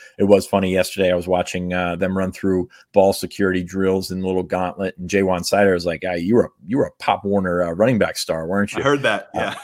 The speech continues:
Speaker 1: it, it was pretty funny. <laughs> Um, then I think he called Caden Saunders a TikTok star. So,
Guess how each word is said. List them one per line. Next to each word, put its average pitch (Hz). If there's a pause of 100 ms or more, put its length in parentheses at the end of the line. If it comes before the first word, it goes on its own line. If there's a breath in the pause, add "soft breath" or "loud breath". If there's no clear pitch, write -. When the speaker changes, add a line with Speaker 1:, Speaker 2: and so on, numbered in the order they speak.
Speaker 1:
it, 101
it -
was 101
pretty 107
funny. 92
<laughs> -
Um, 87 (500)
then 98
I 101
think 101
he 95
called 101
Caden 92
Saunders 92
a 90
TikTok 85
star. 82
So, 98